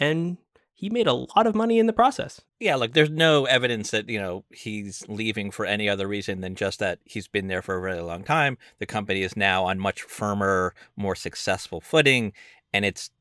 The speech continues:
Speaker 2: time for him to maybe retire or do something else. I'm sure that Tal Zaks is gonna be a very highly recruited healthcare executive.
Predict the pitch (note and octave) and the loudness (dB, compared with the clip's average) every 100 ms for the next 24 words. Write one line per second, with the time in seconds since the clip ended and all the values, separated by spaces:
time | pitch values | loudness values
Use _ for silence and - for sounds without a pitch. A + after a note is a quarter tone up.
0 | _ - G#2 G2+ F#2+ G#2+ G2 F#2+ E2+ - | _ -4 -2 -2 -4 -4 -2 -4 -4 -6
1 | E2+ F2 G2 F2+ E2 E2 - F3+ E3+ F3+ | -6 -6 -8 -8 -10 -6 0 2 2 2
2 | D3+ E3+ A2+ _ G2 A#2+ C3 B2 C3 A#2+ | 4 2 0 _ -4 -4 -6 -4 -6 -4
3 | C3+ B2+ G2+ G2+ - C#3 B2 - - - | -2 0 -2 -4 -4 0 0 -2 -14 -10
4 | - G2 F#2 C3 A#2 A2+ G#2+ A#2 G#2+ G#2 | 0 0 0 0 2 4 2 -2 -4 -2
5 | G#2 G#2 G2 F#2+ G#2 G#2 G#2 - _ - | 2 2 0 0 0 2 -2 -10 _ 0
6 | A2 A#2 A2+ G#2 F#2 - B2+ A2 F#2 E2+ | 2 2 -2 -4 -6 -6 -6 -2 -4 -4
7 | F#2 _ _ _ A2+ G#2 - F#2+ F2 G2 | -12 _ _ _ -4 -4 -2 -2 -2 -4
8 | - E2 C#2+ D2+ | -6 -8 -8 -12